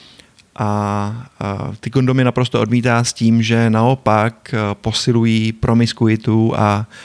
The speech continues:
posilují nezodpovědnost v lidech. Jo. Ale to je prostě taková nějaká církevní morálka a pohled na věc, že jo, dalo by se říct. Nicméně v červnu dva tisíce sedmnáct,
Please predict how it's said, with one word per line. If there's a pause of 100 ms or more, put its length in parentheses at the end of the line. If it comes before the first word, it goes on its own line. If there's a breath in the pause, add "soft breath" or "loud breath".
(140 loud breath)
posilují
nezodpovědnost
v
lidech. (180)
Jo. (360 loud breath)
Ale
to
je
prostě (500)
taková
nějaká (400)
církevní
morálka
a (320)
pohled
na
věc,
že
jo, (400 soft breath)
dalo
by
se
říct. (520 loud breath)
Nicméně
v
červnu
dva
tisíce
sedmnáct,